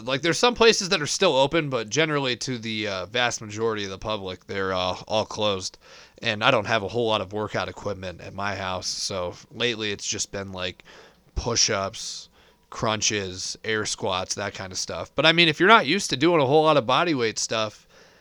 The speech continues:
uh, it'll still kick your ass if you go hard enough. And, uh, that's what I've been doing for the past couple days.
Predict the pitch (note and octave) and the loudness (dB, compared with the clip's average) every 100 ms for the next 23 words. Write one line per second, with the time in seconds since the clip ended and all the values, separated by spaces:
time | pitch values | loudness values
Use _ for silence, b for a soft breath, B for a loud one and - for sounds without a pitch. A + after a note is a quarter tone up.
0 | b b - A#2 A#2 A2 G#2 C#3 F3 - | b b -4 2 4 4 4 4 4 2
1 | G3 - F#3 D#3 D3+ F3 C#3+ - - - | 0 2 2 6 8 10 10 6 -4 -4
2 | A#2 A#2 A#2+ A2+ C3+ C3+ D3 C#3+ A2+ G2+ | -4 0 0 8 8 10 10 8 4 -2
3 | - _ b b b b b _ _ _ | -4 _ b b b b b _ _ _
4 | _ _ - B2+ B2 A#2+ A2+ A2 C#3 - | _ _ -14 -6 -2 4 4 6 4 6
5 | C3 C3 A2 G#2+ G2+ G#2+ - A2 - G#2+ | 4 2 -2 -6 -6 -12 -4 -2 -2 -6
6 | F#2+ F#2+ F#2 G2 - | -6 -4 -4 -4 -6